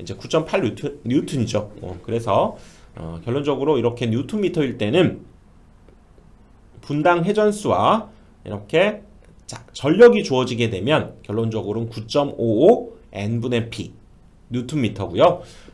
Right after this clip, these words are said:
그 다음에 킬로그램 미터를 단위로 할 때는 영점구칠호, 영점구칠호, 어, N분의 P, 예, 분당 회전수, 그 다음에 얘는 주어지는 전력이 되는 거죠. 이렇게 주어지게 되면, 어, 이렇게,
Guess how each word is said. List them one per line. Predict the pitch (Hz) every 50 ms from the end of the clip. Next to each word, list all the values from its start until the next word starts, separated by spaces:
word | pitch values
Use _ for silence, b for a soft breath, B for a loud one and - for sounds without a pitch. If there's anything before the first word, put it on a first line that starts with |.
| B
그 | - -
다음에 | 175 170 170 170 165
킬로그램 | - - - 269 262 240 247 240 240 226 208
미터를 | 190 170 175 - 170 165 160 156
단위로 | 143 131 131 139 147 147 147
할 | 143 139 135 -
때는 | - 131 139 175 220 247 262 - - - - - - - - - - - -
영점구칠호, | 110 117 135 135 120 - 165 175 196 185 - - - 156 156 - - 226 196 139 95 - - - - - - - -
영점구칠호, | 98 107 113 110 131 123 120 113 123 123 113 - - 98 101 95 113 160 208 220 B B B B B B -
어, | - 85 82
N분의 | 62 78 110 120 120 117 151 165 180 175 180
P, | - - 80 - - - - - - -
예, | 76 78 73 67 64 64 71 82 - -
분당 | - - 107 104 117 117 120
회전수, | 143 147 143 127 127 123 - - 185 208 226 220 B B B B B B B
그 | - -
다음에 | 98 92 90 85 87
얘는 | 92 110 151 175
주어지는 | - - 98 92 - 95 113 123 120
전력이 | - - 92 107 151 208 214 202 -
되는 | 101 98 101 104
거죠. | 92 80 - - 110
이렇게 | 107 92 - -
주어지게 | - - - 127 131 120 120 117 107
되면, | - 87 80 95 120 139 113 113 113 B B B B B B B -
어, | 98 95 92 90 95
이렇게, | 123 143 156 151 - 156 151 151 147 151